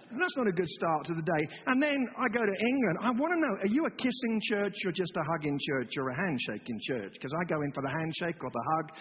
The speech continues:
They go in for the kiss. I go over their shoulder. I get a kiss on the neck. I've been to some gatherings, Christian meetings, services in England. I came out with so many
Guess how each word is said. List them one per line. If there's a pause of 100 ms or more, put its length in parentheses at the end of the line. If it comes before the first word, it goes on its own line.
(340)
They
go
in
for
the
kiss. (220)
I
go (100)
over
their
shoulder.
I
get
a
kiss
on
the
neck. (2000)
I've
been
to
some
gatherings, (180)
Christian
meetings, (240)
services
in
England.
I
came
out
with
so
many